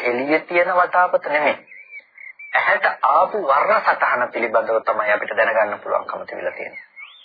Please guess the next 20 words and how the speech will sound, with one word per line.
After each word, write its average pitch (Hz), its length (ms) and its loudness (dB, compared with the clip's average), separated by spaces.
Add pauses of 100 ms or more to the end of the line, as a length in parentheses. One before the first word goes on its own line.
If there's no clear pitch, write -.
(440)
එතකොට 196 280 2
ඇහැට 160 360 0
ආපු 185 300 2
වර්ණ 131 360 2
සටහන 180 600 0
ප්‍රසාදයේ 180 720 2
පෙන්වන 180 420 2
විදිහට 208 340 0
තමයි 208 240 -2
දැනගන්න 165 380 2
ලැබිලා 110 300 0
තියෙන්නේ. - 260 -6
ප්‍රසාද 143 400 2
වෙනස් - 300 2
වුණොත් 180 280 0
පේන 147 240 2
විදිය 165 260 0
වෙනස් 180 300 0
වෙලා 147 260 2
තියෙනවා. - 360 -4